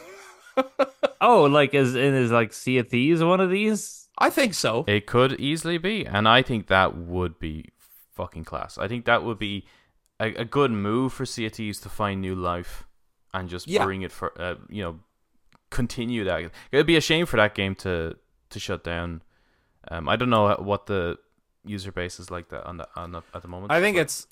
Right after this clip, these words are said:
Speaker 1: all but confirmed that one of them is Sea of Thieves.
Speaker 3: Really?
Speaker 1: Right?
Speaker 3: Confirmed?
Speaker 1: The, the, all but confirmed. Like, so the four
Speaker 3: So not
Speaker 1: most
Speaker 3: confirmed. <laughs>
Speaker 1: highly, well, until, until the trailer says,
Speaker 3: Yeah,
Speaker 1: you
Speaker 3: yeah.
Speaker 1: know what I mean?
Speaker 3: That'd be
Speaker 1: But the
Speaker 3: great, though,
Speaker 1: four,
Speaker 3: no?
Speaker 1: the f-, uh, absolutely.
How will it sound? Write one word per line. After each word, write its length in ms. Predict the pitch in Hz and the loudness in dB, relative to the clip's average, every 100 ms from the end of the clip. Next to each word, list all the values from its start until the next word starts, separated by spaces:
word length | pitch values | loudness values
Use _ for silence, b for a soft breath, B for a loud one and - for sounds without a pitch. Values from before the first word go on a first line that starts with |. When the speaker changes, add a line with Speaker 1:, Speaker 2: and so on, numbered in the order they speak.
| - | -2
Speaker 1:
all 240 | 147 170 165 | 4 4 4
but 220 | 170 - | 2 0
confirmed 580 | 151 135 151 143 131 120 | -4 0 2 2 0 -4
that 80 | |
one 140 | 110 120 | -6 -6
of 60 | |
them 120 | 117 110 | -6 -8
is 120 | - | -10
Sea 120 | 107 | -12
of 80 | 101 | -12
Thieves. 360 | 92 - - _ _ _ _ - | -16 -18 -20 _ _ _ _ -10
Speaker 3:
Really? 300 | 339 175 123 _ _ 107 | -8 -8 -14 _ _ -8
Speaker 1:
Right? 160 | 110 | -6
Speaker 3:
Confirmed? 260 | 269 143 135 | -2 0 2
Speaker 1:
The, 360 | 165 165 147 147 - - - | 2 2 -2 -8 -20 -20 -20
the, 100 | - - - | -16 -12 2
all 420 | 156 165 165 151 | 6 8 6 4
but 240 | 135 120 | 2 -2
confirmed. 420 | 127 110 110 98 131 | -6 -6 -8 -4 -2
Like, 140 | 143 | -2
so 240 | - 175 | 4 4
the 160 | 170 165 | 4 0
four 640 | - 175 185 214 214 190 - | -2 2 4 6 6 2 -4
Speaker 3:
So 100 | 107 | 2
not 200 | 139 165 | 6 6
Speaker 1:
most 200 | 165 160 | 6 2
Speaker 3:
confirmed. 140 | 82 71 - - | -4 -6 -16 -10
<laughs> 260 | - 135 - | -8 -10 -10
Speaker 1:
highly, 520 | - 160 165 156 139 135 | 0 2 4 2 0 2
well, 260 | 139 131 - | 0 0 -2
until, 540 | 135 - 175 180 165 - | -4 2 4 4 4 0
until 340 | 139 - 175 156 | -6 0 0 0
the 120 | 135 | -4
trailer 600 | - - 143 156 135 120 | -4 -2 0 0 0 -2
says, 380 | - 139 131 113 | -2 -2 0 2
Speaker 3:
Yeah, 140 | 101 - - | 0 0 -6
Speaker 1:
you 60 | |
Speaker 3:
yeah. 40 | 135 | -4
Speaker 1:
know 80 | 135 | -2
what 60 | |
I 40 | 131 | -2
mean? 180 | 135 135 B B B B | -6 -8 B B B B
Speaker 3:
That'd 120 | 147 | 0
be 40 | |
Speaker 1:
But 60 | 147 | 4
the 60 | 110 | 2
Speaker 3:
great, 140 | - | 4
though, 120 | 185 | 4
Speaker 1:
four, 340 | 202 226 - - | 6 6 2 -6
Speaker 3:
no? 100 | 147 - - _ - | -20 -20 -20 _ -6
Speaker 1:
the 60 | 151 | -6
f-, 160 | - | -4
uh, 140 | 147 156 | -4 0
absolutely. 720 | 190 214 156 156 254 131 104 | 0 0 0 0 0 -2 -4